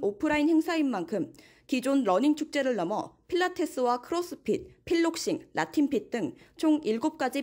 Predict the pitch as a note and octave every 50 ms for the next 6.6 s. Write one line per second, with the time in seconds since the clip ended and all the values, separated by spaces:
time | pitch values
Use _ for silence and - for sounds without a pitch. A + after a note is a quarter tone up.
0 | C#4 - F4+ E4+ - F4+ D#4+ D#4+ D#4+ D4+ D4+ - - E4+ D#4+ D#4 - C4 B3 B3
1 | B3+ C4 A#3+ G3+ F3+ F3 E3+ D#3+ D#3 G3 G3+ G3+ - - - - _ - F4+ E4+
2 | - F#4 D#4+ D#4+ D#4+ E4 D#4+ D#4+ - F#4 F4 - F#4 D4+ B3+ B3+ B3+ - A3+ A#3+
3 | A#3+ A#3 G#3+ G#3 - - D#3+ C#3 B2 C3 B2 - - _ _ _ _ _ _ -
4 | - - - - B3 A3+ G#3 A3+ B3 B3+ G#3 F3 - - - A3+ A3 C4 C4+ C4+
5 | C4+ C4+ - - A3+ G#3 B3 C4+ B3+ A#3+ A3+ A3 - B3+ A#3+ - A#3+ A#3 A#3 -
6 | A3 F#3+ F#3+ F#3+ F#3 F3+ F3+ G3 D#3 - -